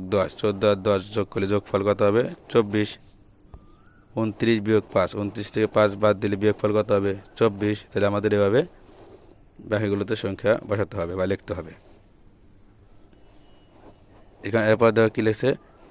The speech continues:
দুটি করে সমস্যা তৈরি করি। তাহলে কীভাবে সমস্যা তৈরি করছে দেখো, ক নাম্বার লিখছে, লিমুর চোদ্দোটি কলম ছিল, তার মা তাকে আরও দশটি কলম দিল,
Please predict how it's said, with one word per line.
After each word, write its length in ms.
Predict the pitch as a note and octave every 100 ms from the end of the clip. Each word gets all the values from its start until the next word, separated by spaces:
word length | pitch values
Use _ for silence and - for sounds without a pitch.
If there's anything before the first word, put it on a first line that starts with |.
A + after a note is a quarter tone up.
| - - - - - - - - - - - - - - - - - - - _ G2
দুটি 340 | A2+ A2 A#2 A2+
করে 140 | C3 C#3+ - - - - - -
সমস্যা 360 | A2+ G#2+ A2+ G#2
তৈরি 160 | A2 G2+ G2
করি। 180 | F2+ E2 - _ _ - - - - - - - -
তাহলে 180 | - G2
কীভাবে 240 | - A#2 A#2
সমস্যা 260 | A2 A2 A2+ -
তৈরি 160 | A2+ A2+
করছে 180 | G#2 G#2+ G2
দেখো, 180 | A2 B2 - - - - - - - - - - - - -
ক 20 | - G#2+
নাম্বার 180 | G#2+ A2 G#2
লিখছে, 160 | G#2+ G2+
লিমুর 260 | A2 A2+ A#2+ -
চোদ্দোটি 460 | A2+ G#2 A2 - A2+ A#2+ G#2
কলম 260 | G#2 G#2+ G#2+ -
ছিল, 160 | G2+ A2 B2+ A#2+ - - -
তার 180 | G2 G2+ G#2
মা 100 | G2 -
তাকে 220 | F#2+ - G2
আরও 120 | G2 G2
দশটি 260 | G2 - G2+ -
কলম 200 | G2 G2
দিল, 120 | F#2+